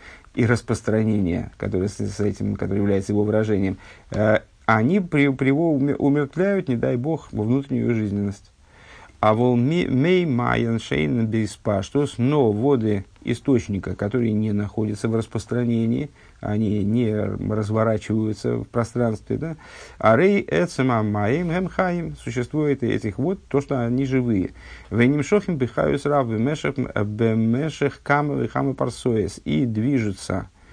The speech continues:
э, с-, и движутся с великой жизненностью на протяжении многих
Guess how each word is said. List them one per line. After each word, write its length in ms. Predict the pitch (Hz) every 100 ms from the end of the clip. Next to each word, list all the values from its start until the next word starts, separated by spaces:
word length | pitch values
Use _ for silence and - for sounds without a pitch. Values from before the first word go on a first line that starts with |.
| - - -
э, 960 | - 104 107 104 104 104 104 101 98 101
с-, 500 | - - - - - -
и 180 | 113 123
движутся 640 | 113 139 131 107 - 104
с 120 | 95
великой 400 | 113 127 120 104
жизненностью 760 | 98 101 101 104 110 - 185 202 - - -
на 160 | 113 113
протяжении 560 | 117 113 120 202 185
многих 560 | 131 131 175 175 170